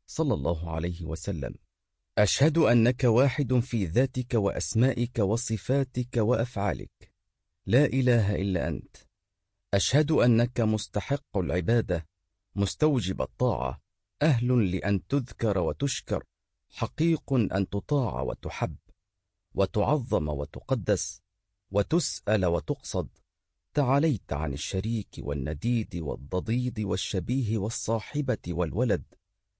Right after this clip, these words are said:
لأنك أحد صمد، لم تلد ولم تولد، ولم يكن لك كفؤاً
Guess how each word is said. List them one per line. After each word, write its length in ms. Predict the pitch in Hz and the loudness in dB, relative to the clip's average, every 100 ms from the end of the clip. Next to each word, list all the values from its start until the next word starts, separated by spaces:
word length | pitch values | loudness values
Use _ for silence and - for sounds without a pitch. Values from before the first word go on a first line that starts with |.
| _ 113 | _ -2
لأنك 500 | 117 170 139 - 107 | 2 4 4 2 -2
أحد 520 | - 120 - 98 90 | 0 -2 -2 -4 -2
صمد، 580 | 73 - 131 107 78 - _ _ _ _ - | -4 -2 0 0 -4 -10 _ _ _ _ -2
لم 220 | 101 101 | 0 2
تلد 420 | - 165 113 - 82 | 2 0 0 -2 -4
ولم 240 | 80 78 | -4 -4
تولد، 500 | - 120 95 85 - _ _ _ _ _ _ - | -2 -2 0 -2 -4 _ _ _ _ _ _ -4
ولم 300 | 87 82 95 | 0 2 2
يكن 380 | 139 - 131 107 | 0 0 0 0
لك 340 | 123 123 110 | 0 -2 -2
كفؤاً 560 | 151 147 98 82 80 | -4 -4 -4 -4 -4